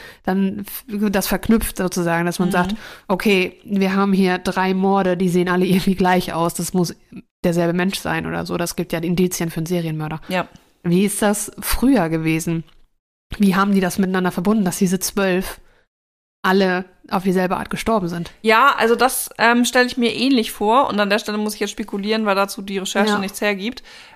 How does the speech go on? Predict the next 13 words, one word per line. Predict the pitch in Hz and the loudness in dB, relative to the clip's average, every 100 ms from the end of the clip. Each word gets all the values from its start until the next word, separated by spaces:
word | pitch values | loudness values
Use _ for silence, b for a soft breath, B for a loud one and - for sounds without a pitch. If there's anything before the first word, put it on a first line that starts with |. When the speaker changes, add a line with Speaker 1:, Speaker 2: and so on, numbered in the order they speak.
| - | -6
Speaker 2:
ähm, | 196 196 196 196 196 196 196 - | -2 0 0 0 0 -2 -4 -10
wie | 196 196 | -10 -4
das | 202 190 190 190 - - - _ - | 4 4 4 0 -8 -10 -14 _ -2
heutzutage | 214 214 226 185 - | 0 0 0 2 4
auch | 240 | 2
funktioniert. | - 202 - 196 202 247 | 0 -6 -4 -2 -2 -2
Also, | - 180 190 - | -4 -4 -4 -6
dass | - 190 - | -10 -8 -8
quasi | - 202 202 196 202 202 - _ _ _ _ _ _ _ _ _ | 0 4 4 2 -4 -6 -10 _ _ _ _ _ _ _ _ _
nicht | 196 220 254 - | -4 -2 -2 0
nur | 247 214 | 2 2
ein | 123 190 247 277 294 - | 4 4 2 2 0 -2
Mordopfer | 220 220 254 - 247 - 269 311 | -2 0 0 0 -2 0 0 0